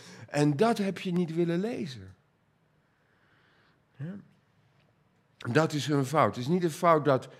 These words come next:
dat de rest en, dat de rest niet waar is. Jezus, maar dat Jezus het lam Gods is. Hè?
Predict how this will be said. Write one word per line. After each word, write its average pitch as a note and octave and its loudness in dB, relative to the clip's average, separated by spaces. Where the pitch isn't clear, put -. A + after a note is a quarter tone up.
dat C3 2
de C3+ 6
rest F3+ 4
en, D3+ 2
dat C3+ 2
de C#3 4
rest C#3 2
niet A#2+ 4
waar C4+ 6
is. D3+ 0
Jezus, D3 8
maar E3 8
dat D3 6
Jezus D3 6
het C3 0
lam C#3+ 8
Gods C#4+ 4
is. - 0
Hè? - -14